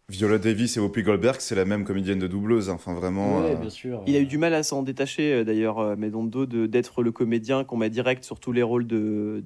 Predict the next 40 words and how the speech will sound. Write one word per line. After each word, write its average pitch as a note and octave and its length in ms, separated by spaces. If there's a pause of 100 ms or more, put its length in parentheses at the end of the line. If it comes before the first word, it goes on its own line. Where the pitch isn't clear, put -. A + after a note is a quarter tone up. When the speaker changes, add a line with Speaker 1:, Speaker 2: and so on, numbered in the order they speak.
Speaker 3:
de, G#2+ 160
des A2+ 160
per-, A2 220
des A2+ 100
personnes A2+ 320
noires, B2 220
parce A#2+ 160
que, A#2+ 220
bon, G#2 220
pff, - 260
euh, F#2+ 140
on, G2 140 (640)
on A2 40
va A#2+ 80
pas C3+ 120
chercher B2+ 240
Speaker 2:
Ouais. - 80
Speaker 3:
plus C#3 80
loin, C#3 300
on C#3 120
en A#2 140
a - 20
un B2 120
qui A#2+ 200
est, A2 220
qui - 100
est A#2+ 60
bon, B2 240
hop, B2+ 240
on A2 80
le A2 80
met A2+ 100
là, A#2 200
et A2+ 40
puis G#2 160
voilà. A2+ 220 (340)
Speaker 1:
Oui, G2 160
c'est F#2 120
ça. F#2+ 200
Speaker 3:
Euh, G2+ 500